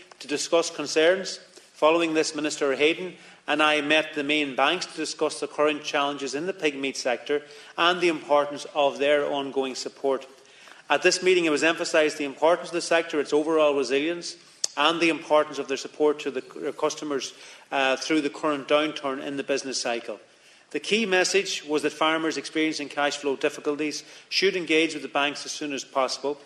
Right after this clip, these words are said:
so as to discuss the options that the bank, uh, discuss, discuss options, and the banks were clear that they remain committed to supporting their customers in the period ahead.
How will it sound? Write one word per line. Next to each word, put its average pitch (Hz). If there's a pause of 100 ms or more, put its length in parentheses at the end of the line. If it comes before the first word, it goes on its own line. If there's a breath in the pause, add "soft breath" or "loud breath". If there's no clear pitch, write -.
(300 loud breath)
so 160
as 151
to 147
discuss 165
the 151
options 147
that 120
the 127
bank, 143
uh, 160
discuss, -
discuss -
options, 127 (380 loud breath)
and 156
the 147
banks 170
were 156
clear 156
that 143
they 147
remain 143
committed 143
to 123
supporting 139
their 127
customers 123
in 123
the 120
period 120
ahead. 120